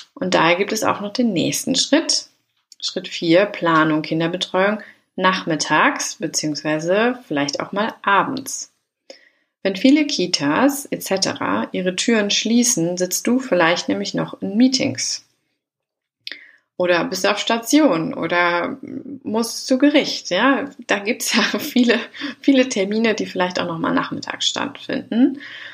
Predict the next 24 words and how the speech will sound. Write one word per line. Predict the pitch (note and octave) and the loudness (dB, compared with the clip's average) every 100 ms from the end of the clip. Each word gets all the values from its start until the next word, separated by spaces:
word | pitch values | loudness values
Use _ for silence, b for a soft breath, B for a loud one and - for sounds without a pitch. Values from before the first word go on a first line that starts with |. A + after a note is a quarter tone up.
| B | B
Und | - G3+ G3+ G3 | -4 -4 -2 0
manchmal | G#3+ B3+ A3+ G3+ G3 | 2 2 2 0 0
sind | A3 G#3+ | 0 0
es | - | 0
auch | F3+ F#3 | -2 -2
nur | F#3 F3 F3 | -4 -4 -4
dreißig | F3+ F3+ F#3 G3 - | 2 2 2 0 -6
Minuten, | G3+ B3+ D#4+ - F3+ | 2 4 4 0 -6
die | E3+ | -2
dir | E3+ F3+ | -2 -2
fehlen, | - B3+ G#3 E3 | 2 4 4 4
aber | F#3+ | 2
sie | F#3+ G3+ | 2 2
fehlen | - A3+ F3+ | 4 4 2
dir | D#3 C#3+ | -2 0
halt. | C3 C3+ - | 2 2 2
Also | F#3 G#3 G3+ | 0 2 -2
es | - - | -4 0
hilft | A3 A#3+ - | 2 2 2
alles | F#3 A#3 B3 | 2 2 4
nichts. | C4+ D4 C#4+ - - - | 6 4 2 -12 -12 -6
Du | G#3 A3+ | -4 -2
beziehungsweise | F#3 F#3 F3+ E3 E3+ | -2 -2 0 0 -2
ihr | - A3 B3 B3+ | -4 4 4 4